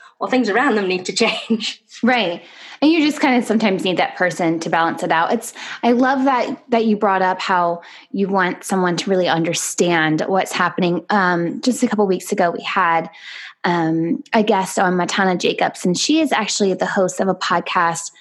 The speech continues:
Speaker 2: that's all about mental health. She, um, struggled with depression and anxiety,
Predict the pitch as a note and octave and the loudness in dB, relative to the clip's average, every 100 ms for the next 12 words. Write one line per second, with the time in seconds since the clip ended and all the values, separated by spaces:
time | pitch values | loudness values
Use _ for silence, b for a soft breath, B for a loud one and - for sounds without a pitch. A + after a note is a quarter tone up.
0 | b F3 E3 - G#3 F#3+ F3 E3+ - D#3+ | b -4 -2 0 2 2 0 0 -2 -4
1 | E3+ - A2 - - G3+ A#2 - F3+ F3+ | -4 -4 -4 -4 0 0 -2 -8 -6 -6
2 | F3 - F#3+ F#3 F3+ F#3 F#3 F#3+ E3+ G3+ | -4 -4 -4 -2 -4 -4 -4 -2 -2 -2
3 | F3 E3 E3 F3 F#3 F3 F3 E3+ | 0 0 0 0 0 0 -2 -4